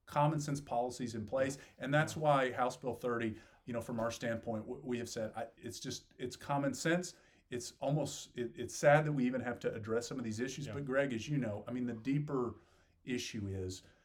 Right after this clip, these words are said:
Speaker 1: that we're continuing to see attack on God's creative
Speaker 2: Yeah,
Speaker 1: order.
Speaker 2: that's
Speaker 1: What it
Speaker 2: right.
Speaker 1: means to be created
Speaker 2: Exactly
Speaker 1: in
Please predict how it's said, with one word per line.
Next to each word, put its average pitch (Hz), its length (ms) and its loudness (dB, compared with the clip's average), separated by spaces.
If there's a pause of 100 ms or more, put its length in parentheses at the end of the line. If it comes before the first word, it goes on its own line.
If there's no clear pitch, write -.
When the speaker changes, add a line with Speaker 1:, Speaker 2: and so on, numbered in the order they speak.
(160)
Speaker 1:
that 135 120 -6
we're 139 140 0
continuing 139 600 -2
to 120 80 -2
see 127 220 -6
attack 104 640 -4
on 107 160 -2
God's 104 280 -2
creative 98 480 -6
Speaker 2:
Yeah, 123 120 0
Speaker 1:
order. 90 240 -6
Speaker 2:
that's - 100 -2
Speaker 1:
What 135 120 6
it - 40 4
Speaker 2:
right. - 80 2
Speaker 1:
means 127 240 -2
to 123 80 -6
be 120 120 0
created 117 360 -2
Speaker 2:
Exactly 110 240 0
Speaker 1:
in 107 40 0